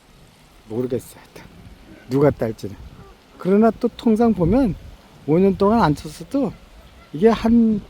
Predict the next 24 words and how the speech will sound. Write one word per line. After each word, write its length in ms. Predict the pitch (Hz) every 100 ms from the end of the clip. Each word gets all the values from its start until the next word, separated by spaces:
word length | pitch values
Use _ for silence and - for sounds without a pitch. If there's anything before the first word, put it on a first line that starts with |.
| - - - -
한두 340 | - 226 202 214
올 160 | 208
지나면 560 | - 180 185 190 285 226
또 140 | - 247
그게 260 | - 240 269
제대로 360 | 139 135 208
오더라고. 520 | 226 120 117 104 165 226 - _ - _ - _ _ _ _ _ _ _
근데 140 | 139 -
글쎄, 280 | - - 135
근데 220 | 175 185
어쨌든 540 | 151 156 175 175 180 151
내가 160 | 156
눈이 500 | 151 131 131 147 131 - - - - - - -
그 80 | 135
한쪽이 420 | 156 196 170 151
지금 180 | 151 131
안 160 | 117
좋아갖고 560 | 120 120 117 110 - 180 - _ _ _ _ _
그 440 | 131 123 120 120 -
그린에 380 | 170 170 175 175
올라가면 580 | 135 139 139 139 175 -
퍼팅이 800 | 240 - - 208 190 202 180 131
잘 220 | 170 190
아-, 280 | 175 -